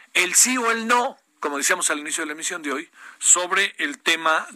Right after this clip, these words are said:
de la, de, del si sí o no el, el enjuiciamiento a los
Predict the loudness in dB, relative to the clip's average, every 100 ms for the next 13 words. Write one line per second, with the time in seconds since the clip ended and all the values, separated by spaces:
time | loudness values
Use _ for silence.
0 | -8 -6 -6 -8 -8 -6 -8 -10 -12 -20
1 | -14 -12 -8 -10 -10 -12 -10 -10 -12 -12
2 | -14 -16 -10 -4 0 2 2 2 2 2
3 | 2 -2 -6 -12 -18 -20 -8 -6 -4 -4
4 | -4 -4 -4 0 2 2 0 0 -2 -2
5 | -6 -8 -8 _ -4 -2 -2